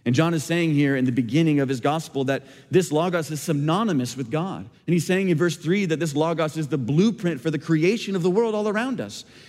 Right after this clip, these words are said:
Well, for a Greek who is reading John chapter one, none of this would be surprising for them. They'd say, "Of course, that's what we already believed the logos was." But then John says something to a Greek that would be crazy.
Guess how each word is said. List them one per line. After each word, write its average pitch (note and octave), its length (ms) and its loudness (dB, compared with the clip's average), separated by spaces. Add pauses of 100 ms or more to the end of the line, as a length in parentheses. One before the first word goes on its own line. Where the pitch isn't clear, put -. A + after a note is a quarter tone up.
(300)
Well, F3+ 80 0
for G3 160 2
a F#3 60 2
Greek F#3 400 2
who G#3 80 0
is D#3 160 2
reading D#3 720 2
John F3 260 0
chapter E3 380 -2
one, E3+ 340 0
none A#3 200 2
of F3+ 100 0
this D3+ 140 -4
would D3 100 -4
be D3+ 40 -2
surprising E3 680 -4
for G#2+ 120 -8
them. G2+ 200 -4
They'd D#3 180 0
say, F#3 140 2
"Of F3 100 -2
course, G3+ 320 0
that's C#3+ 180 -4
what D#3 140 -4
we E3 120 0
already F#3 300 2
believed F#3 460 2
the C#3 100 -2
logos G#2 460 -4
was." G#2 180 -4 (300)
But B2+ 160 2
then G3+ 300 6
John D#3+ 260 2
says C3+ 240 -2
something B2+ 400 0
to G#2+ 160 -6
a G#2 40 0
Greek A2 340 2
that - 100 -10
would G#2+ 100 -4
be G2 120 -4
crazy. F2+ 800 -8